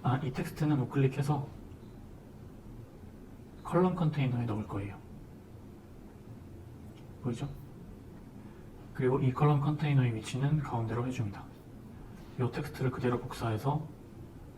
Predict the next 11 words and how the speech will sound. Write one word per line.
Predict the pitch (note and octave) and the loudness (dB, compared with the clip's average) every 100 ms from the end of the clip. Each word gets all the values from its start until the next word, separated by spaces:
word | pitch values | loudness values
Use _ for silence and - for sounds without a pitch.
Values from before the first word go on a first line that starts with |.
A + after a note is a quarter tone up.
| - - - - - - - - - - - - - - - - | -14 -12 -14 -14 -16 -16 -14 -14 -14 -14 -14 -14 -14 -14 -14 -12
붙여 | - - C3 | -10 -2 0
넣어서 | A#2 G#2+ B2+ C#3 - - - - - | 0 0 2 0 0 -10 -16 -16 -14
사용하겠습니다. | - C3 C3 B2+ - G#2+ G2 - - - - - - - - - - - - | -2 4 6 6 4 -4 -8 -10 -12 -14 -14 -14 -14 -14 -14 -14 -14 -12 4
미리 | C3+ B2+ | 6 6
준비해 | C3 B2 B2 A#2 | 2 2 4 4
놓은 | A2+ B2+ D3+ D#3 D3+ - - | 4 6 6 4 0 -6 -2
두 | A#2+ | 0
문구를 | A#2+ A#2 B2 C3+ - - - - - - - - - - - - - - - - | 0 2 2 2 0 -8 -16 -14 -14 -14 -14 -14 -14 -14 -14 -14 -14 -14 -14 -14
붙여 | - - A#2+ | -12 -2 0
넣을게요. | A2 G2+ - - - - - - - - - - - - - - - - - - - - - - - - - - - C#3+ | 0 -2 -6 -14 -14 -16 -16 -16 -14 -14 -14 -14 -14 -14 -12 -12 -12 -14 -14 -14 -14 -14 -14 -14 -14 -14 -12 -12 -2 2
얘는 | A#2+ C3+ C#3+ | 6 8 8